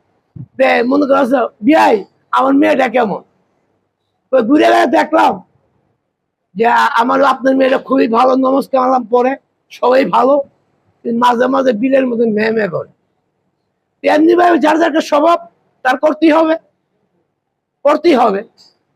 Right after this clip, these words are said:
তা আমি একজন গরুওয়ালা, দেখেন, এখানে সুন্দর একটা প্রশ্ন করেছে, ধন্যবাদ আপনাকে, এই প্রশ্নগুলা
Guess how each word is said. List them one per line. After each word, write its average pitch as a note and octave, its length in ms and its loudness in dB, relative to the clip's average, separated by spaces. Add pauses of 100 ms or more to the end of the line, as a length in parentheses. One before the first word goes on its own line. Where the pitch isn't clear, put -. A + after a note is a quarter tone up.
(720)
তা C#4+ 100 -2
আমি D#4 160 2
একজন E4+ 220 2
গরুওয়ালা, B3+ 540 0 (440)
দেখেন, G3+ 340 -8 (920)
এখানে G3+ 520 -2
সুন্দর C#4+ 320 0
একটা A#3 140 0
প্রশ্ন A#3 340 -4
করেছে, A3+ 180 0
ধন্যবাদ C4 440 0
আপনাকে, A3+ 260 -2
এই G#3 60 0
প্রশ্নগুলা A#3+ 640 -2